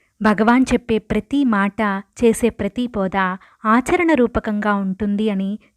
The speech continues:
చెప్పటానికి ఈ ఒక్క సంఘటన నిలువెత్తు నిదర్శనం.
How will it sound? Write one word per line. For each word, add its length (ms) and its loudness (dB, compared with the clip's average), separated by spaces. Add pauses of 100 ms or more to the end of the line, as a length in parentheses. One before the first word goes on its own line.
చెప్పటానికి 760 -4 (280)
ఈ 140 0
ఒక్క 400 -2
సంఘటన 720 -2 (280)
నిలువెత్తు 500 0
నిదర్శనం. 640 -4